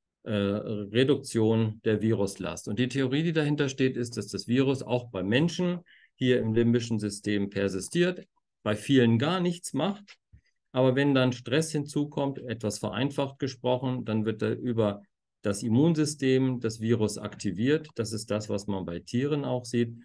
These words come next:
Und dann interagiert es, in welcher Weise wissen wir noch nicht, interagiert es vielleicht auf Neurotransmitterebene,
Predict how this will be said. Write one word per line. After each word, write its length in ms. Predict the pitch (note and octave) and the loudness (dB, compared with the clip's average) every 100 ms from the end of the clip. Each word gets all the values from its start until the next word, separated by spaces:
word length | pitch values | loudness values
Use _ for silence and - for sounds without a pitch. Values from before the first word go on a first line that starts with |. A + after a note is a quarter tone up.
| _ _ _ - | _ _ _ -4
Und 200 | G2+ G#2+ | 0 4
dann 220 | A#2+ C#3+ | 4 4
interagiert 800 | C3+ C3+ B2 G#2+ F#2+ G#2+ A#2 A2+ | 2 0 0 -2 0 2 2 2
es, 440 | G#2 G#2+ - - | 0 0 -6 -10
in 180 | G#2 G2+ | -6 -2
welcher 280 | G#2+ A2+ G2 | -2 -2 0
Weise 340 | G#2 G2+ F#2 | 0 0 0
wissen 240 | B2 C3 C#3 | -4 -2 -2
wir 100 | B2+ | 0
noch 160 | B2 | 2
nicht, 260 | A2+ A2+ A2+ | 2 0 -2
interagiert 640 | G#2+ A2 G2+ F#2 F#2 G2+ G#2 | -4 -2 -4 -6 -2 -2 -2
es 140 | G2 | -6
vielleicht 480 | - F#2+ G2+ B2 B2 | -6 -2 0 0 -2
auf 160 | G#2+ | -6
Neurotransmitterebene, 1400 | G2+ G2+ A2+ G#2+ G#2+ G2+ C3 D3 C#3 B2 B2 B2 A#2+ A#2+ | -4 -2 -2 -4 -4 -4 -4 -2 -2 -2 0 0 -2 -4